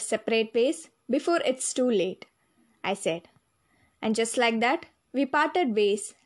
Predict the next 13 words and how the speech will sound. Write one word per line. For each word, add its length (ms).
as 160
a 160
couple 340
and 140
started 560
our 140
lives 420
afresh. 400
I 100
started 420
my 120
M 100
phil 340